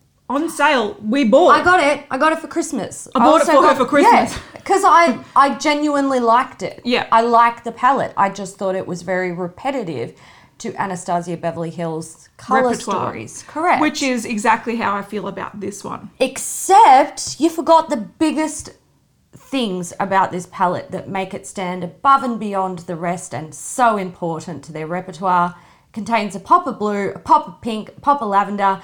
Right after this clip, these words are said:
Speaker 2: and it's gonna be longer than the original palettes.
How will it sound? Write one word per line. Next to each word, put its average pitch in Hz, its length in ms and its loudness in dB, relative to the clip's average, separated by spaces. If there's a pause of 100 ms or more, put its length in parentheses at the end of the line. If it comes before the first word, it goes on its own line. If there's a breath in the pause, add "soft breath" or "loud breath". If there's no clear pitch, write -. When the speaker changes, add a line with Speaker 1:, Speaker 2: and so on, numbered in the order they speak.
(280 loud breath)
Speaker 2:
and 277 280 2
it's 233 140 -8
gonna 247 180 -6
be 208 160 -6
longer 254 560 -2 (300)
than 196 260 -8
the 190 160 -6 (140)
original 190 680 -8
palettes. - 520 -6